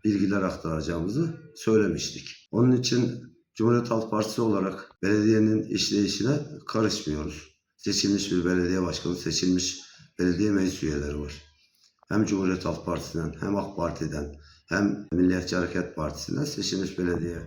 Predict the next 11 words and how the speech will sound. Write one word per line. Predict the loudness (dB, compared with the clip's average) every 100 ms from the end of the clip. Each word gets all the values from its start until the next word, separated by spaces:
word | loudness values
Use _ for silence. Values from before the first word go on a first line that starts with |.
| -8
meclis | -8 -8 -8
üyeleri | -10 -10 -12
var. | -12 -14 -12
Gelen | -2 2 2 2
konular | 0 0 0 0
önce | -2 -4
komisyonlarda | -2 -2 -2 -2 -2 -2 -4 -4
görüşülüyor. | -4 -4 -6 -6 -4 -8 -12 -20 _ _ _ _
Komisyonlardan | -8 -8 -6 -6 -4 -6 -6 -8
meclise | -8 -10 -10 -10
geliyor. | -8 -6 -8